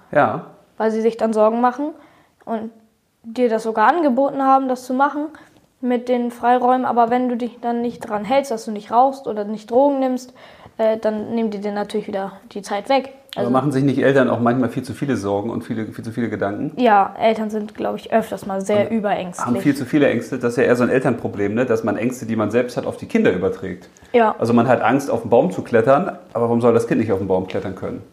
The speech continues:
Speaker 1: Das gehört ja dazu, dass man Erfahrungen macht.
Speaker 2: Ja.
Speaker 1: Also dann ist es ja aber ein Pro-, könnte es ja ein Problem sein, wenn das Kind sagt, „Das ist mein Rahmen, das sind meine Grenzen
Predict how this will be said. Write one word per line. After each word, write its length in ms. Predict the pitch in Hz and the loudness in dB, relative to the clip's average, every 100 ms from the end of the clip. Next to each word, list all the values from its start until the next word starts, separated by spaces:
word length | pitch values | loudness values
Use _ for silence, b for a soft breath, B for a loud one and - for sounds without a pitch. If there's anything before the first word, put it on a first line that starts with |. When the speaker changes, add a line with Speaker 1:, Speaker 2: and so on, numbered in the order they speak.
| _ b b b b | _ b b b b
Speaker 1:
Das 280 | 104 113 - | -8 -6 2
gehört 200 | 120 120 | 2 4
ja 60 | |
dazu, 300 | 110 98 - | 2 0 -2
dass 180 | 120 - | -4 -4
man 120 | 101 | -6
Erfahrungen 460 | 92 - 139 104 90 | -4 0 0 0 -4
macht. 300 | 87 - - _ | -6 -10 -20 _
Speaker 2:
Ja. 260 | 233 220 214 b b b b _ _ _ _ B B | -4 -2 -8 b b b b _ _ _ _ B B
Speaker 1:
Also 180 | - 113 | -4 0
dann 300 | 117 123 127 | 4 4 4
ist 140 | 139 139 | 0 -2
es 100 | 151 | 4
ja 120 | 139 | 4
aber 140 | 120 | 6
ein 160 | 120 117 | 6 4
Pro-, 300 | - 117 101 - | -2 -6 -6 0
könnte 260 | 160 156 | 2 4
es 80 | 131 | 2
ja 80 | 127 | 0
ein 60 | 98 | -2
Problem 440 | - 98 196 185 | -4 -2 0 0
sein, 400 | 113 101 131 143 | 0 0 0 2
wenn 420 | 113 113 110 110 - _ - | 2 4 2 -2 -10 _ -6
das 220 | 101 - | -4 -2
Kind 280 | - 147 185 | 0 0 2
sagt, 340 | 170 170 - | 0 -2 -2
„Das 180 | 87 - | -6 -6
ist 160 | 107 - | -8 -4
mein 280 | 95 98 127 | -2 0 0
Rahmen, 640 | 123 131 160 240 294 - - _ _ - | 0 0 2 4 2 0 -12 _ _ -2
das 140 | 117 | 0
sind 120 | - | 0
meine 200 | 107 107 | 0 0
Grenzen 640 | 104 101 123 - - - | 2 2 2 2 0 0